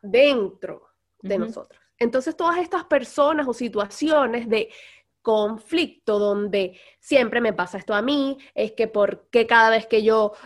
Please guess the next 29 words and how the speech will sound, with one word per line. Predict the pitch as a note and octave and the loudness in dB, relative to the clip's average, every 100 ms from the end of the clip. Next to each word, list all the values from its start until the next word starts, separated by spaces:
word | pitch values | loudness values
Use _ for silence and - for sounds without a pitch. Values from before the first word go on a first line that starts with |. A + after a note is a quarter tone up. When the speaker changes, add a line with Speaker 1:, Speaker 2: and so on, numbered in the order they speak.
| A#3+ - | -16 0
Speaker 1:
lavo | A3+ A#3 A3 | 4 6 6
el | G#3 | 2
carro | G#3+ G#3 F#3+ | 0 -2 0
llueve, | C4 D#4 C4 B3+ B3 B3 - _ - - - | 4 4 6 4 2 0 -6 _ -10 -6 0
todas | G4+ B4 B4 | 4 4 4
esas | B4+ B4 | 2 0
cosas | A#4 A#4+ A#4 | 0 0 2
que | G4+ | 2
uno | F4 | 2
siempre, | G4 F#4+ F#4 F#4 - | 0 0 0 2 2
eso | D#4+ F4 | 0 0
es | B3+ C#4 | -8 0
típico, | F4+ C#4 G#3+ G3+ | 2 4 4 4
eso | A3+ F4+ | 2 4
no | F4+ F#4 | 4 2
falla. | - G#3+ E3 D3+ - - - - - - - - E4+ | 2 0 0 -6 -10 -16 -10 -10 -10 -16 -20 -6 -2
Speaker 2:
Ajá. | G#3+ A3 - | 0 -2 -10
Speaker 1:
<laughs> | - - - - C#4+ - | -12 -18 -20 -20 -6 4
Em, | C4 B3+ B3+ B3 A#3+ A#3 - _ | 6 8 6 6 4 0 -8 _
resulta | C#4+ D4 E4+ F#4+ - | -2 0 -2 -2 -2
que | G4 | -4
son, | - D4+ D#4+ E4+ D4 | 2 2 2 -4 -8
son | - D#4 D4+ | -2 0 2
momentos | D#4 D#4+ F4 D#4 C#4+ C#4 C4+ - | 2 2 2 0 -4 -6 -6 -6
o | A3+ | -6
son | A3+ A3 G#3+ | -2 -4 -2
personas | B3+ C4 - - D4+ A3+ A#3 - _ | -2 -4 -12 -6 -4 -4 -8 -12 _
que | A#3 A#3 | 0 2
vienen | C#4+ D#4+ F#4 | 0 0 -2